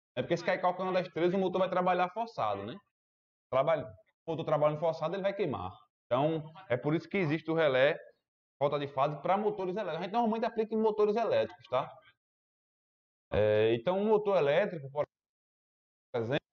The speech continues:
"Não, professor, mas eu vou ligar um motor elétrico em duas fases." Então, na verdade, você tá ligando um motor que a gente chama de motor monofásico, né? Motor monofásico eu posso ligar entre duas fases, tá?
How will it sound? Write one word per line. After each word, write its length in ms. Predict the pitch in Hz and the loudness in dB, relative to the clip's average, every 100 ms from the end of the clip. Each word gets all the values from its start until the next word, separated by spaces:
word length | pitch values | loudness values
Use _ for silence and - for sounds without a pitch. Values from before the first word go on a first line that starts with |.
| _ _ _ | _ _ _
"Não, 80 | 240 | -2
professor, 220 | 214 196 | 0 -2
mas 120 | 185 202 | 0 2
eu 40 | |
vou 80 | 220 | 2
ligar 200 | 214 220 | 2 0
um 60 | |
motor 280 | 220 214 214 | 0 0 2
elétrico 400 | 202 196 202 226 | 2 2 2 -6
em 80 | 233 | -2
duas 200 | 233 196 | 0 0
fases." 420 | - 117 110 113 _ _ _ | -2 -2 -2 -6 _ _ _
Então, 160 | 131 214 | -2 0
na 120 | 233 | 2
verdade, 340 | 226 180 208 | 2 2 2
você 180 | 208 208 | 0 -2
tá 300 | 202 202 - | 0 0 -2
ligando 380 | 165 190 165 196 | -4 -2 -2 -2
um 20 | |
motor 240 | 185 165 185 | -2 -2 -2
que 60 | |
a 40 | 190 | -2
gente 160 | 202 | -2
chama 160 | 202 196 | 0 0
de 80 | 202 | 2
motor 380 | 202 160 196 | 2 2 2
monofásico, 640 | 208 240 269 - 135 170 165 | 2 -2 -4 0 2 2 -4
né? 80 | 196 _ _ _ _ _ _ _ _ | -12 _ _ _ _ _ _ _ _
Motor 240 | 160 170 233 | -2 2 2
monofásico 540 | 247 214 160 208 226 | 4 2 4 2 2
eu 40 | 247 | 0
posso 240 | 247 262 | 0 0
ligar 280 | 285 240 214 | -2 0 0
entre 120 | 190 185 | -2 -4
duas 240 | 160 151 117 | -2 -2 -2
fases, 400 | - 92 87 - _ _ _ _ _ _ - | -4 -4 -4 -12 _ _ _ _ _ _ -4
tá? 200 | 110 | -2